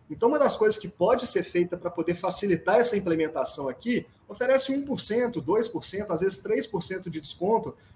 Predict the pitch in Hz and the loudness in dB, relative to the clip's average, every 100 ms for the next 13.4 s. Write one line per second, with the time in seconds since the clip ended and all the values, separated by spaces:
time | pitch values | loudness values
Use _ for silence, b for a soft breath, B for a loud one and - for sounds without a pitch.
0 | b - 247 220 170 233 214 202 208 196 | b -6 -2 0 0 -2 -2 -4 -2 -2
1 | 170 240 269 220 175 175 175 - 139 165 | 0 2 4 4 4 2 0 -2 -4 -2
2 | 247 - - - 226 226 233 247 233 220 | -2 -2 -6 -6 -2 2 6 6 6 4
3 | 202 196 180 170 185 180 196 202 202 196 | 2 2 2 2 0 0 2 2 2 2
4 | 190 196 190 214 233 - 226 170 131 - | 2 0 0 -2 -4 -2 -4 -2 -2 -4
5 | b b b 202 175 196 240 240 220 208 | b b b 0 2 6 6 6 2 0
6 | 220 151 165 196 196 143 135 160 196 - | 0 2 4 4 2 0 0 2 2 2
7 | 190 190 196 170 208 196 _ - 165 196 | -2 2 4 4 2 -4 _ 0 2 2
8 | 202 185 190 165 170 185 190 160 170 180 | 0 0 0 0 4 6 6 4 2 2
9 | 190 - 185 175 170 - 180 156 170 185 | 2 2 2 2 2 2 2 2 2 4
10 | - - - _ 165 185 180 285 - - | 2 -2 -16 _ -6 0 2 4 4 4
11 | - - _ - 185 185 277 254 220 190 | -2 -20 _ -6 -2 0 0 -2 0 2
12 | 180 170 185 180 185 170 175 165 - 277 | 2 0 -2 -2 -4 -4 -6 -4 -2 -2
13 | 233 156 - - | -2 -4 -4 -6